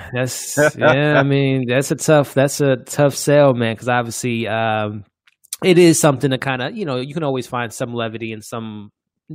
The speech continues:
Speaker 1: some, uh, moments to be, you know, fun. But, I mean, we, we did lose, uh,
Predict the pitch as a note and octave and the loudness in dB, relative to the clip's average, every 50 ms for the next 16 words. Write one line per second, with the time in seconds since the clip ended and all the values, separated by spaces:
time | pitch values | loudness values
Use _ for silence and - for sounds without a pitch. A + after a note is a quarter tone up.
0 | C3+ B2+ A#2+ - - D#3 C3+ B2 B2 A#2+ A2+ A#2 A#2 A2+ A2 G#2+ G#2+ A2 G#2+ A2 | -16 -14 -14 -8 -8 -6 -6 -6 -8 -8 -8 -6 -4 -2 -2 -2 -4 -4 -6 -8
1 | A2+ A#2+ A#2 B2+ C#3 C#3+ C#3+ C3+ C3 B2+ - - A#2+ A2+ B2+ A#2+ A#2+ A#2+ A#2+ B2+ | -10 -12 -10 -4 0 0 2 2 0 -2 -2 -4 -4 -2 -2 -2 -2 -2 -4 -4
2 | - D#3 B2 A#2 G#2+ - - A#2+ A#2+ A#2 B2 A#2 B2 A#2+ B2 A#2+ A#2 A#2 B2 B2+ | -2 -2 -2 -2 -2 -2 -2 -2 -2 -2 -2 -2 -2 -2 -2 -2 -2 -2 -2 -4
3 | A#2+ A#2+ B2 A#2+ A#2 B2+ B2 A#2 A2+ A#2 A#2 A2+ A2+ A2 G#2 A2 A2 G#2+ G#2 G2+ | -4 -4 -6 -4 0 0 0 0 -2 -2 -2 -2 -2 -4 -2 -2 0 2 2 2
4 | G2+ G2+ | 2 0